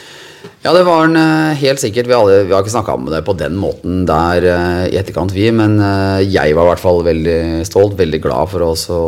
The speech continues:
score i cupfinalen. Og ble det jo tap, da, men, eh, opplevelsen av å spille en kamp der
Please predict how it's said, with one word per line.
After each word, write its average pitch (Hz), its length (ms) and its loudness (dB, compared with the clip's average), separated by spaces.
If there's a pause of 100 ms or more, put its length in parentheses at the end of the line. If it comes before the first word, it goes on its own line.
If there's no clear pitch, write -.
score 76 340 -2
i 87 640 -6
cupfinalen. 80 460 -4
Og - 20 -4
ble 80 140 0
det 123 100 -2
jo - 80 -16
tap, - 400 -6
da, - 120 -2
men, 120 260 -2 (680)
eh, 123 360 0
opplevelsen 101 560 -2
av 95 180 2
å 113 60 2
spille 107 680 -4 (240)
en 107 560 -4 (100)
kamp 117 460 -4 (140)
der 95 500 -2